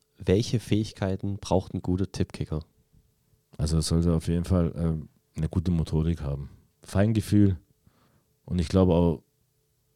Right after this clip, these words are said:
Speaker 2: viel Geduld und Ausdauer, weil es ist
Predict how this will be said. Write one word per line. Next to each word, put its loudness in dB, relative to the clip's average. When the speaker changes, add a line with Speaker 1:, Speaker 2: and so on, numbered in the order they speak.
Speaker 2:
viel 2
Geduld 4
und 4
Ausdauer, -2
weil -6
es -6
ist -8